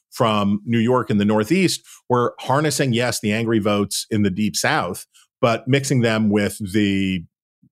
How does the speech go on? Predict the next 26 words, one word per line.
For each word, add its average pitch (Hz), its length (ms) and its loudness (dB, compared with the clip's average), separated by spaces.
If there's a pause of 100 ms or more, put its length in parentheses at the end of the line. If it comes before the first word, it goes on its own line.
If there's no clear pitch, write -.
pr-, - 340 -10
the 98 460 0 (200)
Tammany 113 360 -2
Hall 101 520 0
and 92 300 -2
machine 110 560 -2
Democratic 101 480 -2
politics 95 640 -4
of 95 200 -2
the 95 60 -2
Northeast, 110 540 -2 (300)
and 202 100 2
also 131 300 2
just 104 340 -4 (380)
a, 107 340 2 (120)
a 110 80 2
pro-growth 117 920 0
attitude. 101 600 -2 (500)
And 117 640 0 (640)
it 131 160 2
was 110 220 0
the 117 80 -2
defeat 156 580 -2 (140)
of 101 460 0 (100)
those 131 320 2
ideas, 104 840 -2